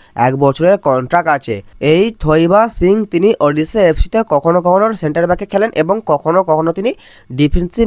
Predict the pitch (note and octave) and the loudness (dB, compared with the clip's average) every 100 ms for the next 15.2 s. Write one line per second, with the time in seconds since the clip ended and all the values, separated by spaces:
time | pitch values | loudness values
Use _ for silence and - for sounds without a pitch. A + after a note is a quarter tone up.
0 | F3+ E3 G3+ G3+ E3 C#3+ E3+ F#3+ G3+ A3+ | 0 0 -2 -2 -2 -4 -2 -2 0 0
1 | F3 C3 G#2+ _ _ - E3+ D3+ D#3+ G3+ | 0 -2 -4 _ _ -6 -2 2 2 2
2 | D#3+ D#3+ G#3 D#3+ C#3 C#3+ F3 F#3 A3+ - | 2 2 0 -2 -2 -2 -2 0 -2 -4
3 | D3+ D#3 F3+ A3+ F3 F3 F#3 G3 G3+ C#3 | -4 -2 0 0 0 -2 -4 -4 -2 -2
4 | D3 D#3+ E3 F#3+ B3 - _ _ C3 C#3 | -2 -2 -2 -2 -4 -8 _ _ -6 0
5 | D#3+ F3 G3 E3+ - G#3+ E3+ C#3 F#3 G3 | 0 0 -2 -2 -2 -4 -2 -2 -2 -2
6 | G#3 A#3+ D3+ A#2+ G#2+ _ _ _ - - | 0 0 0 -2 -4 _ _ _ -2 2
7 | D3+ G3 F3+ D#3 E3 E3+ F#3+ G#3+ E3+ D#3+ | 2 2 2 0 -2 -4 0 2 2 0
8 | F#3+ F#3 G#3 G3 D3 F3+ E3 C#3+ D3+ D#3+ | 0 -2 0 -2 0 0 0 0 -4 -2
9 | F#3+ D#3+ C#3 C#3+ D#3 D#3 A3+ - _ _ | -2 0 -2 0 -2 -2 -6 -8 _ _
10 | D3 D#3 G#3 A#3 C#3+ D3 D#3 G3 B3+ - | -2 0 0 0 2 0 2 0 -2 -8
11 | _ - C3 C#3 D3 D#3 F#3+ G3 D3+ C#3 | _ -6 -2 0 0 0 0 2 0 -2
12 | - G3+ F#3 D#3 D3+ E3+ F#3 E3+ B2 - | -2 -4 -2 -2 0 0 0 0 -2 -4
13 | _ C3 F#3+ - C3+ C#3+ E3+ G3+ - D#3 | _ 0 0 0 0 2 2 0 0 -2
14 | E3 E3+ F#3+ G#3+ C#3+ D3 D#3 G3 E3+ - | 0 0 -2 0 0 0 0 0 0 0
15 | - F#3+ | 2 2